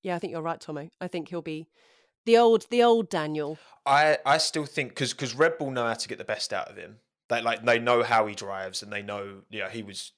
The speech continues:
Speaker 2: toe to toe with Max when they were teammates. Um, and, and Renault, I was surprised. I know it would have taken a lot for them to, to kind of swallow their, their pride almost with it, but I think Alpine would have made a lot of sense because they got the best out of Daniel.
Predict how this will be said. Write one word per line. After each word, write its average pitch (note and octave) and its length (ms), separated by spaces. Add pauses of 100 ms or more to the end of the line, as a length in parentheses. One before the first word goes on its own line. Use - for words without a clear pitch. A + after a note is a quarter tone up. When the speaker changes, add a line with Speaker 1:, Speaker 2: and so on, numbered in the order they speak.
Speaker 2:
toe A2 160
to - 140
toe G#2 200
with G2 140
Max - 280
when G2+ 100
they G2 100
were F#2 100
teammates. - 800 (100)
Um, G2 460
and, A2+ 180
and A#2 360
Renault, D#3+ 240 (300)
I F3 140
was B3+ 160
surprised. E3+ 760
I C3+ 120
know D3+ 220
it C3 140
would B2+ 120
have B2 100
taken A#2+ 320
a G#2+ 60
lot A2+ 300
for A2+ 120
them G#2+ 220
to, G2+ 280 (120)
to G2+ 340
kind G#2 160
of G2+ 80
swallow A2 340
their, G2+ 200 (120)
their G#2 120
pride A#2 300
almost G2+ 380
with G2+ 140
it, - 180
but G#2+ 120
I A2 80
think - 380 (640)
Alpine A#2 460
would G#2 120
have G2 80
made G2+ 220
a G2+ 60
lot G2+ 160
of - 60
sense - 400
because G2+ 380
they A2+ 200
got - 300
the G2 60
best - 280
out F#2+ 140
of G2 100
Daniel. G2 480